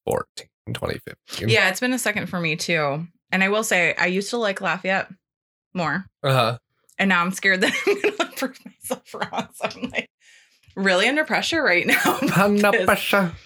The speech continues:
Speaker 2: I do think I'm gonna do one, like, little just
Speaker 1: Yeah,
Speaker 2: chili
Speaker 1: do another
Speaker 2: bite.
Speaker 1: one.
Speaker 2: 'Cause everything else is the same. It's a chili.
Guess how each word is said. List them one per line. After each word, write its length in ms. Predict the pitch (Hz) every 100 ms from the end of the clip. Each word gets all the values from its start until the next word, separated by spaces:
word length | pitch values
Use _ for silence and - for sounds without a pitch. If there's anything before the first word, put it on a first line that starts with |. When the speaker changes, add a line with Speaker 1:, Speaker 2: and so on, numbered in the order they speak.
| - - -
Speaker 2:
I 100 | 254
do 160 | 262 302
think 260 | 381 330 _ _ _ -
I'm 100 | 226
gonna 120 | 247
do 160 | 240 226
one, 260 | 190 190 185
like, 260 | 170 -
little 180 | 170 170
just 240 | 160 165 -
Speaker 1:
Yeah, 80 | 143
Speaker 2:
chili 80 | 156
Speaker 1:
do 40 |
another 180 | 156 160
Speaker 2:
bite. 60 | 110
Speaker 1:
one. 280 | 107 117 - _ _ _ _ _ _ _ _ _ _ _ _ _ -
Speaker 2:
'Cause 120 | 285
everything 320 | 330 294 208
else 180 | 170 170
is 100 | 160
the 100 | 156
same. 180 | 160 147
It's 120 | 160
a 40 |
chili. 220 | 165 160